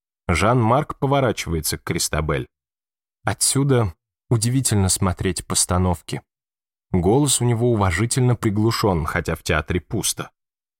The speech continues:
«Денис говорит мне, что в Англии эти места называют крыльями, как у птицы».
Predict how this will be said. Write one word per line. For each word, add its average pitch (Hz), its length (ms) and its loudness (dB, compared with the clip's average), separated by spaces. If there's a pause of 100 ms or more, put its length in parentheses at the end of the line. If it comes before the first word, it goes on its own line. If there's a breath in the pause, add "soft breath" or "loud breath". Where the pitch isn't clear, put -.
(140)
«Денис 110 560 4
говорит 120 460 0
мне, 120 180 2
что - 240 -2
в 95 100 -2
Англии 127 420 4
эти 127 180 0
места 117 380 2
называют 113 560 2
крыльями, 117 580 0
как - 240 -4
у 104 60 -4
птицы». - 520 -4